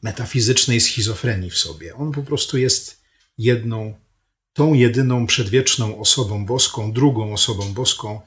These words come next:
która dla nas w czasie stała się człowiekiem. Ważne jest także, żeby pamiętać o tym, co ojcowie powiedzieli o tym, jak te dwie natury mają się do siebie. One są, najogólniej rzecz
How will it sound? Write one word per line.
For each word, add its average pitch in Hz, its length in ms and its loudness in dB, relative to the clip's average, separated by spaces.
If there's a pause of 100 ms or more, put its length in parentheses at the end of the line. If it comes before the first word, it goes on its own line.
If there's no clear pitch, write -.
(160)
która 117 260 -2
dla 135 240 2
nas 120 220 -2
w - 80 -8
czasie 120 360 -2
stała 98 380 -4
się 104 140 -8
człowiekiem. 87 640 -16 (540)
Ważne 196 280 4
jest 208 140 4
także, 175 220 4
żeby 165 160 4
pamiętać 165 500 4
o 139 80 6
tym, 156 180 2
co - 140 4
ojcowie 135 400 4
powiedzieli 131 480 4
o 170 100 0
tym, 139 200 0
jak 135 160 0
te 135 120 0
dwie 117 200 2
natury 131 400 2
mają 120 320 0
się 104 160 -6
do 98 120 -6
siebie. 95 340 -6
One 127 220 -2
są, 120 500 0 (480)
najogólniej 120 520 0
rzecz 110 140 -2